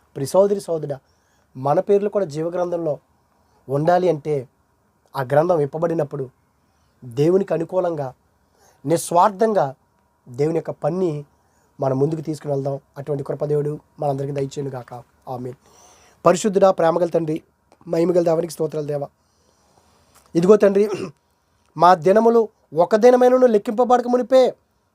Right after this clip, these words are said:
నీవు నీ యొక్క గ్రంథంలో మా గురించి లిఖితం చేసి ఉన్నావు దేవా, నీకు వందనాలు ప్రభా. ఇదిగో తండ్రి, నీ జీవ గ్రంథంలో కనుక మా ప్రే-, మా పేరు వ్రాయబడినట్లు కనబడకపోయినట్లయితే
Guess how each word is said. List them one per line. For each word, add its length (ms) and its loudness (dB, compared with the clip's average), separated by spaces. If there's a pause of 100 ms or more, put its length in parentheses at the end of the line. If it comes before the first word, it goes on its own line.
(2000)
నీవు 180 6
నీ 100 4
యొక్క 160 2
గ్రంథంలో 480 0
మా 140 4
గురించి 380 -2
లిఖితం 480 -4
చేసి 180 -4
ఉన్నావు 140 -2
దేవా, 140 0
నీకు 240 -4
వందనాలు 260 -4
ప్రభా. 240 -6 (440)
ఇదిగో 200 -2
తండ్రి, 320 -4 (640)
నీ 160 2
జీవ 300 2
గ్రంథంలో 420 2
కనుక 240 0
మా 200 0
ప్రే-, 360 -2
మా 160 2
పేరు 440 4 (760)
వ్రాయబడినట్లు 720 4
కనబడకపోయినట్లయితే 1160 2